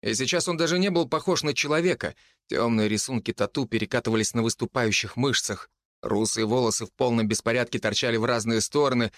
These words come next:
Взгляд казался безумным. Безумным и был. Никто в здравом уме не похищает детей и их матерей.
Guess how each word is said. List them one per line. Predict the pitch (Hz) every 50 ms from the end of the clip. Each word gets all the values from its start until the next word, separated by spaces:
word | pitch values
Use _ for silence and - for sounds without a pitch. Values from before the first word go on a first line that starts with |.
| - - _ _ -
Взгляд | - - - 107 113 104 101 104 - -
казался | - 110 104 98 110 98 95 - - 107
безумным. | 98 87 107 98 92 92 107 139 151 120 98 76 57 55 - - _ _ _ _ _ _ _ _ _ _ _ _ _ _ _ -
Безумным | 98 - 85 90 87 95 107 110 120 147 156 160 170 170 180 - _
и | - 170
был. | 151 123 113 107 95 92 95 92 - _ _ _ _ _ _ _ _ _ _ _ _ _ _ _ -
Никто | - 180 170 - - - - 175 139 107
в | 95 101
здравом | 95 104 113 123 127 117 113 107 - -
уме | 123 120 110 113 131 139
не | 120 110
похищает | 95 - 104 95 - 107 - - - 131 117 104 98 92
детей | 98 107 101 104 - 135 131 120
и | 120 - 131
их | 120 - - 131 110 - -
матерей. | 113 104 - - 104 98 107 123 120 101 90 -